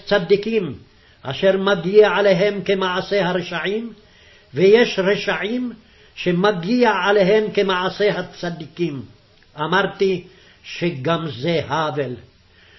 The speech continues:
ושיבחתי אני את השמחה,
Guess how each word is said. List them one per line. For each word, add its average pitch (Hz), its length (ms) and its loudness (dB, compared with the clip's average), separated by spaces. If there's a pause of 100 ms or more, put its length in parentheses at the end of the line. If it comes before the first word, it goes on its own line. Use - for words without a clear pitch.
(280)
ושיבחתי 196 840 -2
אני 185 360 2
את 180 120 -4
השמחה, 160 680 -4